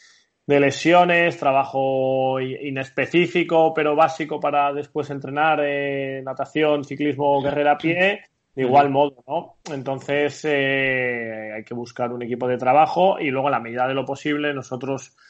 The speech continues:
Speaker 1: En el ámbito de la investigación lo que nos permite es eso, tener, eh, mucho, eh, persona que,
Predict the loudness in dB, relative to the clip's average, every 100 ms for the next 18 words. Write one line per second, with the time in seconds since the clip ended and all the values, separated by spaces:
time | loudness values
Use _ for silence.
0 | _ _ _ -4 -2 0 0 0 -2 0
1 | 0 0 -4 -6 -6 -4 -4 -6 -10 -12
2 | -10 -6 -6 -6 -6 -8 -10 -12 -10 -8
3 | -6 -4 -4 -2 -2 -2 -4 -4 -6 -6
4 | -6 -8 -4 2 4 6 6 4 4 2
5 | -2 -4 -4 -4 -4 -6 -8 -2 2 6
6 | 6 6 2 0 0 -2 -4